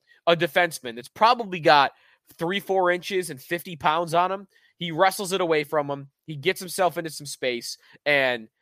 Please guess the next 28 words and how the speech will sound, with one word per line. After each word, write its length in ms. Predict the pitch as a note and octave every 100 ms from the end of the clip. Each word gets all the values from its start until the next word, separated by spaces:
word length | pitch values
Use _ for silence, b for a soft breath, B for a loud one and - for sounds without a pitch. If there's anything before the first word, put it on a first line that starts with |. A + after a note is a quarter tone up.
| _
he 160 | E3+
makes 400 | E3+ D#3+ F3+ -
the 100 | -
pass 440 | E3+ F#3 D#3+ D3 -
that 80 | C#3+
creates 400 | D#3+ D3 C#3+ -
the 80 |
play 340 | C#3 C3+ B2 A2+
to 120 | A#2
Zemgus 400 | B2 B2+ A#2 A#2+ B2+
Girgensons. 640 | B2 A2 - G#2 F#2 - -
It 80 |
goes 240 | C3+ B2 -
from 340 | B2 A2 G2+ _ - _ _ _ - -
Krebs 260 | - C#3+ A#2+
to 100 | A#2+
Okposo 380 | - B2+ - A2
to 40 |
Girgensons, 580 | F#2 G#2+ G2 - F#2+ - B B B
uh, 200 | A2+ G#2
for 260 | - C#3+ A#2+
the 80 |
goal. 240 | A2 B2 G#2
So 160 | D3+
it's 100 | C#3
a 40 | C3+
secondary 720 | - C4+ C4+ G#3+ F#3+ F#3+ C3+
assist, 560 | A2+ - C#3 - -